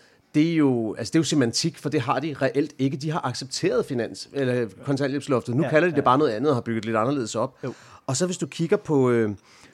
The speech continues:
Speaker 1: på satserne, ikke også, så bliver der hævet en lille smule hister her.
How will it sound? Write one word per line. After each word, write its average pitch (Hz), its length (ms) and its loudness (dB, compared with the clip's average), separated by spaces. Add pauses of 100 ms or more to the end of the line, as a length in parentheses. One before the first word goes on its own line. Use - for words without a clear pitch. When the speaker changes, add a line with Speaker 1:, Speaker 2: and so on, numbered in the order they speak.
Speaker 1:
på 151 100 0
satserne, 143 600 0
ikke 120 140 0
også, 147 160 0
så 185 100 0
bliver 170 200 2
der 147 80 2
hævet 131 360 4
en 143 80 6
lille 151 200 -2
smule 139 280 0
hister 143 280 0
her. 127 220 0